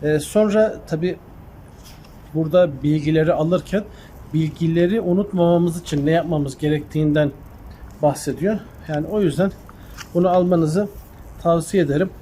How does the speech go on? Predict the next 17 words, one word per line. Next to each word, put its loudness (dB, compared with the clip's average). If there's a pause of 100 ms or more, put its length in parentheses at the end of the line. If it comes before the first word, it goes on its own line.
(400)
Ee, -2 (480)
yani -8
mesela -2
konular 0
öğrenilirken 0
özellikle -4
kendi -4
branşım -2
için -10
söylüyorum. -12
Fizik -10
dersinde -4 (520)
öğrenci 0
konuyu 0
öğreniyor 0
ama 0 (400)
sonrasında 0